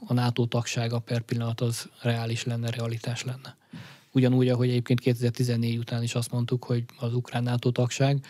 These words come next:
akkor is, ha ukrán oldalról lenne rá igény, ö, de gyakorlatban nem egy kivitelezhető megoldás. Valami köztes, ö, modus vivendi lehet, hogy majd születik, ami lehet egy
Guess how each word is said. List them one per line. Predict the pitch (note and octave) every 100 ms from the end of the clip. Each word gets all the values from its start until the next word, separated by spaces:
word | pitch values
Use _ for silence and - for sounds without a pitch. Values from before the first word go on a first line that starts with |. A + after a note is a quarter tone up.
| -
akkor | - B2+ C3
is, | A#2+
ha | -
ukrán | B2 A#2+ B2 A#2+ A#2+ C#3
oldalról | - A#2+ A#2+ A#2+
lenne | B2 C3 B2+
rá | A#2
igény, | A#2 A2+ B2 D3 C#3 - - - - -
ö, | A#2 A#2 C#3
de | A2+
gyakorlatban | B2 - C3+ A#2+ A#2 A#2
nem | A#2 A#2
egy | A#2
kivitelezhető | - A#2+ A#2 A#2+ A2+ B2 A#2+
megoldás. | A#2 A#2 A#2+ B2 C#3 - - _ _ _ _ _ _ _ -
Valami | D3+ D#3+ C3+
köztes, | - C#3 - B2+ A#2+ - - - -
ö, | C3 B2 B2 A#2+ - _
modus | C3 B2 B2
vivendi | B2 A#2+ A#2+ B2
lehet, | B2+ A#2+ B2
hogy | A#2+
majd | A#2 A2+
születik, | A2+ - A#2 A2+ E3+ -
ami | B2 B2+ B2+ C3 -
lehet | C#3+ A#2+ C3
egy | B2 A#2 -